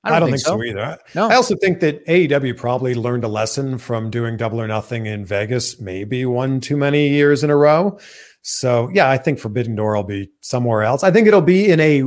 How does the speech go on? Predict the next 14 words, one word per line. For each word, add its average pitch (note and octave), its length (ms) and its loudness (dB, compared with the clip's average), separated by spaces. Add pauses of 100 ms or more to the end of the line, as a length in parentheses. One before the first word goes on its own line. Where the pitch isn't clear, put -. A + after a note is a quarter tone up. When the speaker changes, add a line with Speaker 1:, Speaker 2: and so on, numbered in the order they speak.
(200)
Speaker 2:
wrestling C3+ 800 0 (440)
city. D#3 600 0
Like, B2+ 160 -4
it'll D3 140 4
be D#3 160 2
in D3 80 2
a C#3 40 0
city D3+ 300 2
that's, C#3 240 0
like, A#2+ 220 -4
jacked A#2+ 520 -4
up D3+ 200 0
about C3+ 260 2
wrestling. F3+ 560 -2